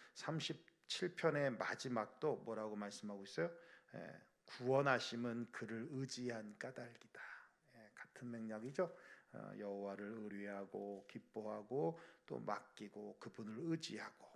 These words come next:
삼십구 절에 뭐라고 말씀하셨어요? 의인들의 구원은 어디로부터 온다?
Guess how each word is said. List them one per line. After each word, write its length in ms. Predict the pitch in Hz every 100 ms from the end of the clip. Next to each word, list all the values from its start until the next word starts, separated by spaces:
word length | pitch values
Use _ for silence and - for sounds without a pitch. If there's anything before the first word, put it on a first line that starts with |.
| -
삼십구 420 | - 120 - -
절에 200 | 113 110
뭐라고 260 | 101 107 104
말씀하셨어요? 640 | 104 101 101 104 - 165 - - - -
의인들의 920 | - 156 196 190 180 175 170 165 165 160
구원은 1000 | - 123 120 113 104 113 156 156 113 98 - - _
어디로부터 680 | - 113 120 110 104 - -
온다? 400 | 98 113 165 196